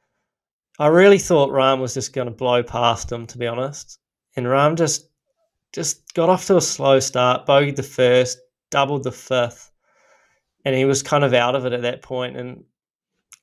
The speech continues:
Ryder was a bit more of a slow bit, um, bleed. He kind of, he kept it together for a long time. He was even through ten, and then just made that double on fifteen, which kind of was curtains on his tournament. And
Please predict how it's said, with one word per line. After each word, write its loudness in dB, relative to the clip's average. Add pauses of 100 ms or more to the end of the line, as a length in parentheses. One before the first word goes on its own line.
Ryder 2
was 0
a -4
bit 0
more 0
of -2
a -4
slow 0
bit, 0 (380)
um, 0
bleed. 0
He -4
kind -2
of, -2 (1400)
he -2
kept -2
it -6
together -2
for -8
a -4
long -2
time. 0
He 0
was 0
even 2
through 2
ten, -4 (1040)
and -6
then 0
just -6 (480)
made 0
that 2
double 0 (720)
on -16
fifteen, -6
which -8
kind 2
of 0
was -2
curtains 0
on -4
his -4
tournament. -4
And -6